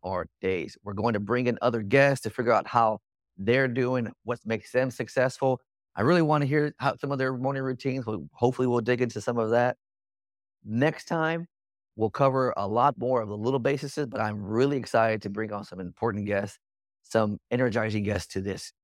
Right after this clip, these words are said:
episodes. So without further ado,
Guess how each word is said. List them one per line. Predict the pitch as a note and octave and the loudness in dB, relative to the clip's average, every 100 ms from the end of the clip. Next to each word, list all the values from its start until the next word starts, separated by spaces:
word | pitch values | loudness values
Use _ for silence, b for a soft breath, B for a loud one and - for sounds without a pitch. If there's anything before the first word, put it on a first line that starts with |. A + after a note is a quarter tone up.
| _ _ _ _ _ | _ _ _ _ _
episodes. | G2+ F#2+ - E2 D#2+ - _ _ | -8 -8 -6 -6 -6 -10 _ _
So | - F#2 | -10 -4
without | G#2 A#2+ A#2+ A#2 | 0 4 4 4
further | B2 A#2 A#2+ | 0 0 -2
ado, | G2+ B2 B2 B2 | -2 0 2 0